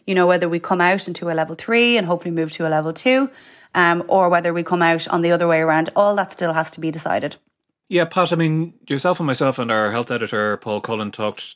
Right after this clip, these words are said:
Speaker 2: about both the politics and the science of this just before, uh, the weekend just passed. Um, I was listening to Catherine Martin, the, uh, Minister for Everything That Gets Shut Down, on the radio this morning, and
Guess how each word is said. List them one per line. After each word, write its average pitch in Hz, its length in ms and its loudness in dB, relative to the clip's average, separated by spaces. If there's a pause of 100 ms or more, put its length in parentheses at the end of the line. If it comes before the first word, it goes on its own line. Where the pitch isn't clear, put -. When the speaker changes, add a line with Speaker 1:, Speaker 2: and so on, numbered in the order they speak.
(120)
Speaker 2:
about 113 340 -6
both 107 160 -8
the - 40 -18
politics 107 360 -8
and 95 80 -10
the 98 60 -10
science 110 300 -4
of 98 100 -12
this 101 180 -8
just - 180 -12
before, 104 480 -4
uh, 104 220 -10
the 101 80 -12
weekend 127 340 -4
just 110 180 -2
passed. 107 380 -4 (480)
Um, 107 720 -4 (120)
I - 60 -10
was 180 140 -6
listening - 220 -8
to - 60 -18
Catherine 175 280 -2
Martin, 113 580 -6
the, 110 640 -12
uh, 107 240 -14
Minister 117 320 -8
for 107 260 -4
Everything 113 300 -8
That 107 100 -8
Gets 113 180 -6
Shut 110 200 -6
Down, 117 340 -4
on 107 500 -12 (120)
the - 80 -14
radio 113 320 -2
this 110 220 -8
morning, 127 440 -4
and 120 460 -6